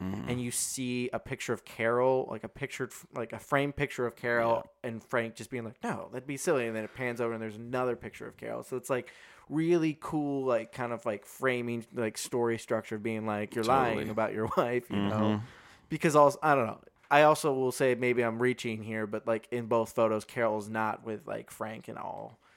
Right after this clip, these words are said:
Speaker 2: So it's like they're not very close, you know? They never really seem like a loving couple either.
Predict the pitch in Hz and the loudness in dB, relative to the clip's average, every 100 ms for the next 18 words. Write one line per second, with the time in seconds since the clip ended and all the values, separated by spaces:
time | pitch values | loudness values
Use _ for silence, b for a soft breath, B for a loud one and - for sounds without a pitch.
0 | b - 107 110 107 - 101 - - - | b -10 -8 -8 -12 -12 -14 -14 -16 -16
1 | - - 117 120 - 120 113 113 127 185 | -18 -10 -8 -8 -8 -8 -4 -2 2 2
2 | 233 254 269 233 214 185 - 160 147 123 | 4 2 0 0 0 -2 -2 -4 -2 -4
3 | 120 117 113 110 110 143 - 131 127 123 | -2 0 0 -2 -2 -2 0 0 0 0
4 | 120 120 123 123 117 | -2 0 2 0 -2